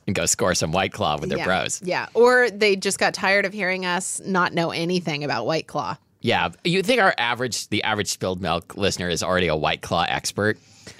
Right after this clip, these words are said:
Speaker 1: I mean, I know, I, I'm not saying our listeners are not on the cutting edge of the culinary world. They, obviously they are, but only eight percent of households have bought a White Claw. I mean, among our listeners,
Speaker 2: Four percent.
Speaker 1: four, uh, four percent?
Speaker 2: Four percent.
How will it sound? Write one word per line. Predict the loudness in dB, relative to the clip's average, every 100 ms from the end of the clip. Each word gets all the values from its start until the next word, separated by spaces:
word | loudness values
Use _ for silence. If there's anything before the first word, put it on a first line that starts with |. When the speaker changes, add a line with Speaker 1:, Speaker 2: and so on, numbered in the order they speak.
| -20 -20 -20 -20 -20 -20 _ _ _ -10 -10 -12 -16 -20 -20 -20 -6
Speaker 1:
I | -2
mean, | 0
I | 2
know, | 6 6 4
I, | 0 0
I'm | -2 0
not | 0 0 0
saying | 2 2 2
our | 2
listeners | 2 0 -2 -2
are | 0
not | 0 0
on | 0
the | -2
cutting | 0 0 2 0
edge | 0 2 0 -2 -4
of | -4 -2
the |
culinary | -2 -2 0 0 0
world. | -2 0 0 0
They, | -2 0
obviously | 0 0 -4 -2 0
they | 0
are, | 0 2 2 4 2 -2 -20 _
but | -2 0
only | 4 4 4 2 0
eight | -2 -2
percent | -2 -2 0 0
of | 0
households | 0 -2 0 -2 -4 -4
have | -8 -2
bought | 0 0 0
a |
White | -2 -2 -4
Claw. | -6 -6 -6 -14 _
I | -2
mean, | 0 -2 -2
among | 0 2 2
our | 2
listeners, | 2 4 6 6 4
Speaker 2:
Four |
percent. | 0 -4 -8 -10 -16
Speaker 1:
four, | 2 2 4
uh, | -2
four | 2 2
percent? | 4 4 6 6 6
Speaker 2:
Four |
percent. | 0 0 0 0 -2 -10